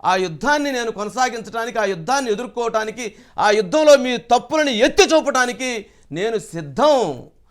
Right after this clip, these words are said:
నేను సిద్ధం, నేను సిద్ధం అని మరొకసారి తెలియజేస్తున్నాను. ఓకే, విజయసాయిరెడ్డి గారి పట్ల ఇప్పటివరకు నాకు ఎక్కడా కూడా, ఇప్పటివరకు ఆయన నన్ను సంబోధించినటువంటి పదాలు, వాడు, వీడు,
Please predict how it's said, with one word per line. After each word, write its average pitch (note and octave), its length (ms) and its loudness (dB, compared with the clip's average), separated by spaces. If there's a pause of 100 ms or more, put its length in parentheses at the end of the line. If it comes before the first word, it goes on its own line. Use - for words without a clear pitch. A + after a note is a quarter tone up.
(180)
నేను A3+ 320 -2
సిద్ధం, G3+ 880 0 (260)
నేను C4 300 0
సిద్ధం A3+ 800 4 (300)
అని G3+ 220 -4
మరొకసారి E3+ 560 -6
తెలియజేస్తున్నాను. C3+ 680 -10 (340)
ఓకే, F#3+ 460 -6 (100)
విజయసాయిరెడ్డి G3 640 -4
గారి F3+ 180 -4
పట్ల E3 560 -2 (300)
ఇప్పటివరకు G3+ 800 -2
నాకు E3+ 640 -6 (260)
ఎక్కడా A#3 340 -2
కూడా, G#3+ 560 2
ఇప్పటివరకు F3+ 680 -2 (340)
ఆయన G#3 280 0
నన్ను G3+ 220 -4
సంబోధించినటువంటి G#3+ 880 -4
పదాలు, G3+ 480 -2 (320)
వాడు, G#3+ 600 2 (140)
వీడు, A#3 720 -4